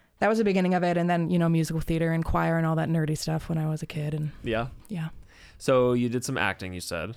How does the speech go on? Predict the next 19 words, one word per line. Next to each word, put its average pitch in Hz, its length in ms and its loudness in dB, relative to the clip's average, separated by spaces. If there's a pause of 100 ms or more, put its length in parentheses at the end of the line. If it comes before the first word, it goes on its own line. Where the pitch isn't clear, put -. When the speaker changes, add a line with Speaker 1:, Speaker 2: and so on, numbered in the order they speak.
Speaker 1:
Correct. - 380 -6
Speaker 2:
So 101 260 -2 (520)
there 113 140 -2
was 104 120 -4
definitely 110 240 -4
some 101 180 -8
interest 107 320 -10
there 107 300 -2
from, 104 380 -2
Speaker 1:
Mm-hmm. - 80 -6
Speaker 2:
you 98 60 -10
said 101 180 -8
musical 101 280 -8
theater. 98 480 -6 (220)
Speaker 1:
Yes. - 360 -12 (120)
Speaker 2:
Um, 101 520 -6 (480)
<laughs> - 460 -6
I 113 100 -4
played 113 500 -2